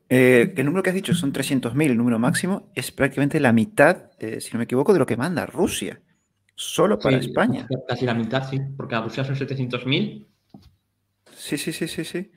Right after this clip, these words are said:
Speaker 1: O sea, eh, me imagino que para Napoleón, España habrá sido un dolor de cabeza que no se lo podía,
Speaker 2: Sí,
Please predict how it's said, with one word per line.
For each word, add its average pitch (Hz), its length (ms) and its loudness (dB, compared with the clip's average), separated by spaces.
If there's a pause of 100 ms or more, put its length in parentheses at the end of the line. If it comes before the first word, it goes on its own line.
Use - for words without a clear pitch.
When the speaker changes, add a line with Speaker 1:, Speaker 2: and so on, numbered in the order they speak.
(580)
Speaker 1:
O - 60 -6
sea, 127 200 10
eh, 123 340 0
me 131 80 4
imagino 147 180 2
que 196 80 2
para 151 140 6
Napoleón, 139 520 2
España 143 380 -4
habrá 151 120 -2
sido 151 140 -6
un 151 60 -6
dolor 135 220 0
de 147 100 2
cabeza 123 340 0
que - 80 -6
no 131 100 -2
se 156 120 -6
lo 151 80 -2
podía, 107 880 -2
Speaker 2:
Sí, 135 200 -2